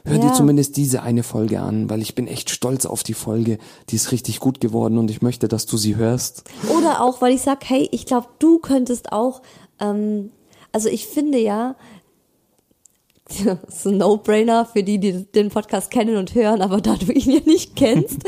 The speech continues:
Speaker 1: <laughs>
Speaker 2: erkläre ich dir nochmal. Ich finde, wenn man Hi Baby hört, dann lernt man mich halt so, mi-, mich mit meinen Mama-Gefühlen nochmal auf eine ganz andere Art kennen. Und ich fänd's halt auch so schön, wenn du manche Gedankengänge von mir mitkriegen würdest,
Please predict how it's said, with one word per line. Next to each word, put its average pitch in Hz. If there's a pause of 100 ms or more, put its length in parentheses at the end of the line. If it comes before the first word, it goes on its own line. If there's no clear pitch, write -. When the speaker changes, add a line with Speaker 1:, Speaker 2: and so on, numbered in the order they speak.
Speaker 1:
<laughs> 370
Speaker 2:
erkläre 226
ich 240
dir 220
nochmal. 202 (340)
Ich 214
finde, 233
wenn 196
man 196
Hi 190
Baby 196
hört, 185 (380)
dann 185
lernt 190
man 190
mich 196
halt 180 (160)
so, 185 (360)
mi-, 220
mich 233
mit 220
meinen 202
Mama-Gefühlen 196
nochmal 185
auf 175
eine 180
ganz 180
andere 185
Art 175
kennen. 175 (600)
Und 180 (460)
ich -
fänd's 214
halt 208
auch 185
so 190
schön, 254
wenn 190
du 233
manche 214
Gedankengänge 185
von 180
mir 180
mitkriegen 185
würdest, 170